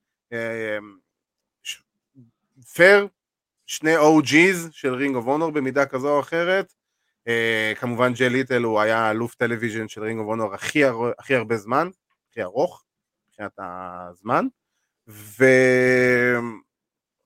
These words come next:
לפני שאנחנו מתחילים לדבר, אני רושם ג'ו, שזה ההימור שלי,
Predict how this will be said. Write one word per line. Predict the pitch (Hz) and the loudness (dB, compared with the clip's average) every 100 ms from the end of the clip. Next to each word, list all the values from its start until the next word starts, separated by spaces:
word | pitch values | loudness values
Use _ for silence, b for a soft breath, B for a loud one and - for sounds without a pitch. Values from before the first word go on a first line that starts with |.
| _ | _
לפני | 135 131 165 | -4 0 0
שאנחנו | 175 165 | 0 0
מתחילים | 139 135 135 | -2 -2 0
לדבר, | 117 104 113 127 110 | -2 0 4 4 4
אני | 113 | 0
רושם | 107 101 107 101 | -4 -6 -12 -4
ג'ו, | 104 139 262 - _ _ _ | 0 2 0 -6 _ _ _
שזה | 110 107 | -6 -2
ההימור | 104 101 98 | -2 -2 -12
שלי, | - 95 95 | -14 -10 -4